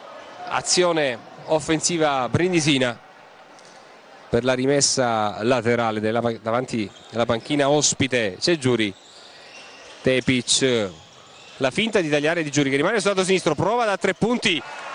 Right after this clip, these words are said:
in faccia all'avversario. Giuri realizza l'ottavo punto personale e il più diciassette, quarantatré ventisei. Sandri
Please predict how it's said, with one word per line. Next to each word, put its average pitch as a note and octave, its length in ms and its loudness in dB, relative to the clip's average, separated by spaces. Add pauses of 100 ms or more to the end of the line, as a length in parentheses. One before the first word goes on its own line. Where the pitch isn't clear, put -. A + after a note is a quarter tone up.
in F3+ 180 2
faccia C4+ 460 0
all'avversario. A3 840 0
Giuri G#3 400 0 (220)
realizza G3 880 0 (300)
l'ottavo B3+ 680 2
punto B3+ 360 0
personale F#3+ 1000 0 (460)
e F#3 160 0
il F#3+ 280 0
più D4+ 180 2
diciassette, G#3 760 0 (180)
quarantatré G3+ 720 -2 (340)
ventisei. E3 920 0 (2500)
Sandri C3 680 0